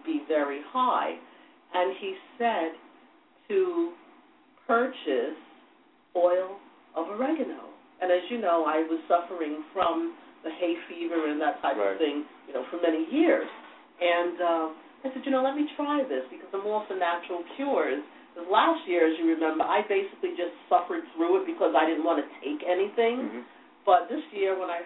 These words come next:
Speaker 1: heard about it, I know the cause, I said, "You know, let me go and, uh, purchase it. It's a liquid." And he said, "The way you administer it is, um, ten drops under the tongue."
Speaker 2: Right.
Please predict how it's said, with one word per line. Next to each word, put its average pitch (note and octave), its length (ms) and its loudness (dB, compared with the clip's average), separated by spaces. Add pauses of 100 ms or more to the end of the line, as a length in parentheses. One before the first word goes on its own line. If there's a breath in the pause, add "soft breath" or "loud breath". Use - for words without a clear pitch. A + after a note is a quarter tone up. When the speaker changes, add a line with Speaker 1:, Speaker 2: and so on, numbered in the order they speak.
Speaker 1:
heard C#4 220 -2
about D3 380 -2
it, D3 60 -8
I C#3+ 100 -6
know D3 180 -2
the D3+ 100 -10 (160)
cause, B3+ 240 0
I F#3 80 -2
said, F3 80 -14 (120)
"You G#3 80 -14
know, G#3 140 0
let A3 180 -2
me A#3 100 -6
go D#3+ 380 -2 (1120)
and, F3 320 -2
uh, D3 240 2 (480)
purchase - 460 2
it. F#3 100 2
It's E3 180 -2
a G#3 40 0
liquid." F#3+ 460 0
And D#3+ 120 4
he E3+ 140 -2
said, E3+ 160 -4
"The E3+ 80 -6
way F#3 180 4
you F#3+ 120 2
administer E3 760 0
it - 100 0 (520 loud breath)
is, E3 260 0
um, C#3 420 2 (2000)
ten A3 220 4
drops E3+ 400 0 (120)
under E3+ 220 2
the D#3 100 -4 (100)
tongue." F#3 340 0 (280)
Speaker 2:
Right. - 200 0